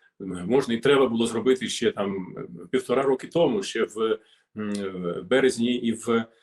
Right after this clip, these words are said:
ем, квітні минулого року. А наж-, нагадаю, що в нас, е, уповноважена з питань прав людини Денисова була звільнена через те, що вона начебто на-, на-, активно поширювала, м,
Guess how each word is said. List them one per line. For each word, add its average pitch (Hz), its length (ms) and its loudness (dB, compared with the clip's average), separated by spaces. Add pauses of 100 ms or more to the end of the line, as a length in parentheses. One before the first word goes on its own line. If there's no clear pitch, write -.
(1080)
ем, 117 1040 -4
квітні 131 340 2
минулого 120 380 2
року. 135 300 4
А 95 100 0
наж-, 107 260 -2
нагадаю, 117 400 0
що 110 180 -4
в 110 40 -12
нас, - 460 -2
е, 117 40 2 (100)
уповноважена 110 760 -2
з - 140 -6
питань 104 560 -4
прав 110 240 0
людини 123 320 2
Денисова 113 440 2
була 107 180 0
звільнена 110 360 0
через 98 240 -4
те, 120 120 -4
що - 120 -6
вона 104 200 -2
начебто 104 380 -6
на-, 98 160 -8
на-, 104 160 -16 (320)
активно 117 400 2
поширювала, 104 580 0 (400)
м, 98 140 -8